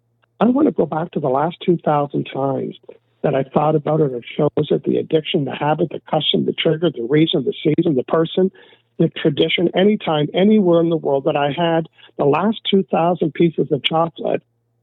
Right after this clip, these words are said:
how many emotions ever caused that? Stephen, that was one question.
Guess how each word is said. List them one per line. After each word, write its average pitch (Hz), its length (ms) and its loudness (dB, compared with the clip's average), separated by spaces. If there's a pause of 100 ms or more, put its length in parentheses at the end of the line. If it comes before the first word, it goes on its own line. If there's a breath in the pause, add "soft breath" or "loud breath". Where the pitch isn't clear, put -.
(180)
how 190 160 2
many 214 200 6
emotions 170 520 0
ever 156 240 2
caused 170 500 -4
that? - 320 -8 (880)
Stephen, 165 360 0
that 143 140 -2
was 139 120 0
one 151 180 2
question. 151 520 -2